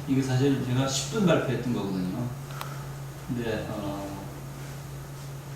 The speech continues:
이 이야기를 좀 또 우리 전 유-, 남은 벽에서도 좀 알아야 된다고 이제 생각을 했어요. 그래서 김찬일 박사님 오늘 전화해서 간략하게 좀 얘기 좀 하자 해서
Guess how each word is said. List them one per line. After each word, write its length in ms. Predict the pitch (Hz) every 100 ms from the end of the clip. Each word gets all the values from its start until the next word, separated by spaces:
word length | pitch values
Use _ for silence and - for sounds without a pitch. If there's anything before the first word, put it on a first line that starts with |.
| - - - - - - - - -
이 420 | 131 143 151 147
이야기를 460 | 147 139 135 165 165
좀 200 | 170 - -
또 140 | 175 139 - - - - - - - - - -
우리 220 | 127 131
전 200 | 127 120 127
유-, 160 | 139 - - - - - -
남은 260 | 120 139
벽에서도 400 | 143 135 123 127 120 -
좀 260 | 151 135 135
알아야 380 | 123 117 110
된다고 720 | - - 98 90 90 92 104 98
이제 80 | 95
생각을 400 | - - - - - - - - - -
했어요. 260 | - 120 110
그래서 160 | 104 - -
김찬일 280 | 120 123 120
박사님 340 | 104 104 104 107
오늘 260 | 104 104 - - 117
전화해서 500 | 123 117 104 - - - - - - - - - -
간략하게 400 | 120 120 110 104
좀 200 | - - - - - - 120
얘기 160 | 113
좀 160 | 107 107
하자 240 | 117 120 101
해서 220 | 98